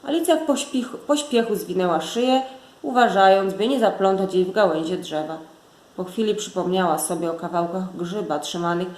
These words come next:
w zaciśniętych mocno dłoniach. Ostrożnie zaczęła podgryzać to jeden, to drugi kawałek i raz rosnąc, raz malejąc, zdołała odzyskać swój normalny wzrost.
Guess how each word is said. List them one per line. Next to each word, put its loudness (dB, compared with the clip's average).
w -12
zaciśniętych -2
mocno -4
dłoniach. -10
Ostrożnie -2
zaczęła 2
podgryzać -2
to -4
jeden, 2
to -2
drugi -4
kawałek 0
i 4
raz 0
rosnąc, 0
raz 0
malejąc, 2
zdołała 2
odzyskać -2
swój 0
normalny -2
wzrost. -12